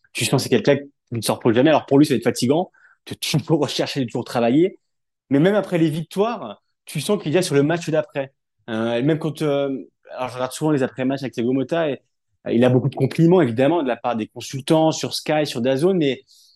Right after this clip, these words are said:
tu sens que ça le gêne un peu. Lui, il est déjà dans l'après. Euh, il dit : « Non, non, mais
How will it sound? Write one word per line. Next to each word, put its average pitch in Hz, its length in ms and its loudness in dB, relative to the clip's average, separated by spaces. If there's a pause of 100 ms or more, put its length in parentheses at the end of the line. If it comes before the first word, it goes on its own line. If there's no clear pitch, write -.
(200)
tu 156 120 -8
sens 208 180 0
que - 60 -6
ça 151 120 2
le 131 60 2
gêne 156 180 4
un 160 100 0
peu. 180 260 2
Lui, 170 220 -2
il - 20 -2
est 151 60 -2
déjà 139 120 -4
dans 139 100 -4
l'après. 156 500 -4
Euh, 131 120 -2 (260)
il 123 60 -18
dit : « 147 100 -4
Non, 160 80 0
non, 165 160 -2
mais 120 380 -2